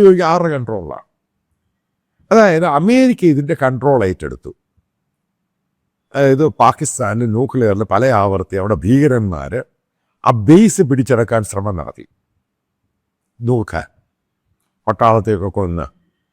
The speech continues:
പല, രണ്ട് പ്രാവശ്യം അറ്റംപ്റ്റ് നടന്നു. അതിനുശേഷം അമേരിക്ക ഇതിൻ്റെ ടേക്ക് ഓഫ്, ഇതിൻ്റെ കംപ്ലീറ്റ് അങ്ങ്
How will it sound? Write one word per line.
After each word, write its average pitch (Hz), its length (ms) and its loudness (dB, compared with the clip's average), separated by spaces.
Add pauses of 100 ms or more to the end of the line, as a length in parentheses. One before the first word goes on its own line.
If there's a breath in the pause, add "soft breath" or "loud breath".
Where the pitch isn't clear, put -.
(280)
പല, 147 100 4 (320)
രണ്ട് 185 220 4
പ്രാവശ്യം 185 320 2
അറ്റംപ്റ്റ് 139 360 -6
നടന്നു. 71 220 -8 (1400)
അതിനുശേഷം 170 580 0 (100)
അമേരിക്ക 143 480 4 (120)
ഇതിൻ്റെ 110 280 -2
ടേക്ക് 95 260 -4
ഓഫ്, 95 100 -6 (100)
ഇതിൻ്റെ 101 300 -2 (100)
കംപ്ലീറ്റ് 98 460 -4
അങ്ങ് 71 120 -14